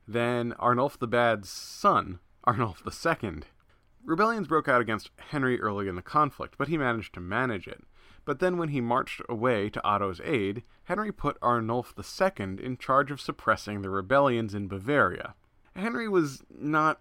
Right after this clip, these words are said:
really very smart, I guess. Arnulf waited until Henry was, you know, out the door, down the road, and turned the corner, and then declared himself the true Duke of Bavaria, and the territory rose completely in revolt.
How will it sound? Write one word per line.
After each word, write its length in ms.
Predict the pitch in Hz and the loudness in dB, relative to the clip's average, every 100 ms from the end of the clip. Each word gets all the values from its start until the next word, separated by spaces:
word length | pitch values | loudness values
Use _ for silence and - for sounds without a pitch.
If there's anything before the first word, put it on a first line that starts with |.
| - | -8
really 460 | 135 185 180 165 | -8 -4 -2 0
very 440 | 143 98 117 113 107 | -2 -2 0 0 0
smart, 840 | - - - - 113 127 92 - - | -4 -8 -8 -8 -2 2 2 0 -6
I 100 | 87 | -8
guess. 500 | 85 82 - - - _ _ _ _ - - | -8 -10 -12 -14 -16 _ _ _ _ -20 -4
Arnulf 380 | 117 120 139 - | 0 2 0 -2
waited 380 | 113 120 123 110 | -2 0 -2 -2
until 320 | 107 123 107 | -6 -4 -2
Henry 320 | 110 113 113 | -2 0 0
was, 320 | 107 101 - - | 0 -2 -6 -12
you 100 | 113 | -6
know, 200 | 98 87 | -4 -4
out 220 | - 98 - | -6 -8 -8
the 60 | |
door, 640 | 117 110 104 85 82 117 - - | -10 -6 -4 -2 -2 -4 -8 -2
down 200 | 107 120 | 0 2
the 80 | |
road, 440 | 123 107 92 98 101 | 2 4 2 0 -4
and 100 | 101 | -6
turned 260 | 110 110 | -2 -4
the 80 | 104 | -4
corner, 580 | - 143 127 101 101 113 - | -4 0 2 2 0 -4 -4
and 140 | 127 | -2
then 140 | 151 | 0
declared 320 | 143 - 139 135 | -2 0 2 2
himself 400 | 123 131 120 - | 2 2 0 0
the 80 | 110 | -10
true 360 | - - 123 | -6 -2 -2
Duke 260 | 107 107 - | 0 -4 -4
of 140 | 98 | -8
Bavaria, 520 | 101 98 104 101 98 | -4 2 4 4 2
and 140 | - 110 | -2 -4
the 60 | |
territory 580 | 110 - 120 - 117 113 | -4 2 2 2 0 0
rose 300 | 117 127 123 | 2 2 2
completely 640 | - 143 - 135 139 117 | 0 -4 0 2 2 0
in 100 | 92 | -2
revolt. 440 | 87 87 92 - | -4 -8 -10 -12